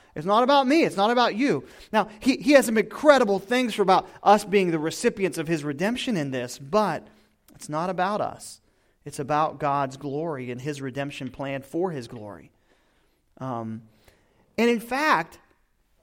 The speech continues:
this reminds us, 'cause even when we think about what is sin,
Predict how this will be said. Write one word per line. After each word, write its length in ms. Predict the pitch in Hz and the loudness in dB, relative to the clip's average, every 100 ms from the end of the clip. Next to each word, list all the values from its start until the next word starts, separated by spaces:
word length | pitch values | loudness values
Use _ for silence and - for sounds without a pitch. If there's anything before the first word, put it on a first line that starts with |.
| - | -6
this 280 | 190 277 247 | 0 2 2
reminds 480 | 208 202 254 302 | 0 2 2 0
us, 100 | 208 | -2
'cause 160 | - 208 | -4 -2
even 160 | 262 302 | 0 2
when 80 | |
we 80 | 247 | 0
think 160 | 208 220 | -2 0
about 300 | 202 185 160 | 4 4 2
what 280 | 151 214 233 | 4 6 6
is 220 | 226 - | 4 2
sin, 580 | - 208 202 262 294 | 0 2 2 0 -4